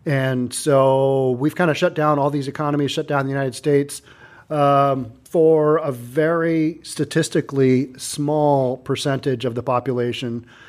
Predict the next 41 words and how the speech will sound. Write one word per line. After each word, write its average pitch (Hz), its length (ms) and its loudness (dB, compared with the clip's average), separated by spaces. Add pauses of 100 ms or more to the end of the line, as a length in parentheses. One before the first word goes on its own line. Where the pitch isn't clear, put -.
(280)
And 135 320 -2
now 160 200 4
it's 156 120 -2
ti-, 165 160 -4
it's 170 180 -6
time 165 220 -2
to 147 60 -4
go, 143 560 2
uh, - 20 -4
other 143 420 -2
way 135 340 0
and 135 180 -6
open 147 260 -4
these 135 160 -6
things 131 260 -10
up 131 220 -6
and 123 80 -10
get 131 180 -6
going. 120 420 -4
So 160 120 -2
how 254 260 2
likely 175 960 2
is 135 160 0
the 131 80 -6
second 170 580 -2 (180)
stimulus 160 600 2
check - 440 -4 (460)
to 147 100 -2
happen? 131 480 -2 (100)
What's 180 180 2
going 175 240 0
on 165 160 2
with 143 120 -4
round 143 280 -2
two? 131 360 -2
That's 147 240 -2
kind 147 160 0
of 135 60 0
the 123 60 -2
question 127 420 -4
here. 120 200 -6